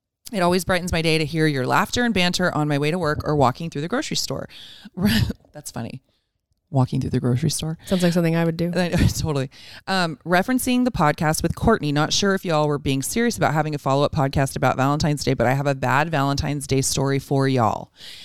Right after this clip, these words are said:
Speaker 1: My best friend has the Valentine's Day curse. I tell her to stay home and not speak to anyone every year. <laughs> It is her Friday the thirteenth. This is really bad. I read this earlier. Uh, one year, she found the child support paperwork from her now ex-husband's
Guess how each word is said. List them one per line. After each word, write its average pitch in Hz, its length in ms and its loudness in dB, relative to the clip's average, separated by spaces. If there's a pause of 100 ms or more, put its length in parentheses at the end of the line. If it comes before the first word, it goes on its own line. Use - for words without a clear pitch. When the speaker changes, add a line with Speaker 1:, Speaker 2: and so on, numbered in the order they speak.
(120)
Speaker 1:
My 135 220 -2
best 160 400 2
friend 185 340 2
has 139 200 0
the 143 100 -2
Valentine's 156 640 0
Day 139 160 0
curse. - 480 -6
I 135 60 -2
tell 151 240 2
her 180 100 2
to 180 80 -2
stay 170 220 0
home 151 360 -4
and 147 120 -6
not 135 240 -2
speak - 260 -4
to - 120 -4
anyone 156 280 0
every 135 280 2
year. 147 300 2
<laughs> - 40 -4
It 208 260 2
is - 180 0 (300)
her 202 140 2
Friday 180 340 0
the 160 140 -4
thirteenth. - 760 0 (220)
This 311 180 4
is 285 100 0
really 180 280 2
bad. 135 500 0
I 185 140 0
read 165 220 2
this 160 180 -4
earlier. 139 280 2 (680)
Uh, 165 200 2
one 185 260 0
year, 170 260 2
she - 160 0
found 160 340 0
the 147 60 -2
child 175 340 2
support - 380 -2
paperwork 160 500 0
from 156 220 -2
her 151 160 -6
now 156 320 2
ex-husband's 156 760 0